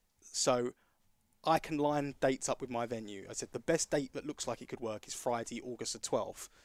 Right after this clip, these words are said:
This is before I've even spoken to him. I'm just like, "Listen, I can make it happen on this date." So I've spoken to Will, got his schedule from Japan, got York Hall's schedule,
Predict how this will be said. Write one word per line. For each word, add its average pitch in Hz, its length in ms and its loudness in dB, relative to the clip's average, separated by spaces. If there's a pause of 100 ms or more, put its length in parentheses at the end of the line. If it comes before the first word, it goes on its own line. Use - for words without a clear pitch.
This 220 100 -2
is 160 60 -2
before 165 200 4
I've 139 80 6
even 123 140 0
spoken 131 340 4
to 139 120 -12
him. 104 220 -14 (180)
I'm 123 120 -2
just - 120 0
like, 117 140 2 (500)
"Listen, 123 220 -8 (120)
I 127 80 -4
can 120 260 -8 (1080)
make 135 220 -2
it 123 60 0
happen 127 220 -2
on 113 80 -4
this 113 140 -4
date." 110 320 -2
So 123 100 -2
I've 120 120 0
spoken 120 320 -2
to - 100 -6
Will, 139 240 6
got - 140 -4
his 120 100 -4
schedule - 240 -2
from - 160 -12
Japan, 127 460 0
got - 160 -6 (420)
York 117 200 -10
Hall's 123 260 -2
schedule, 117 600 -2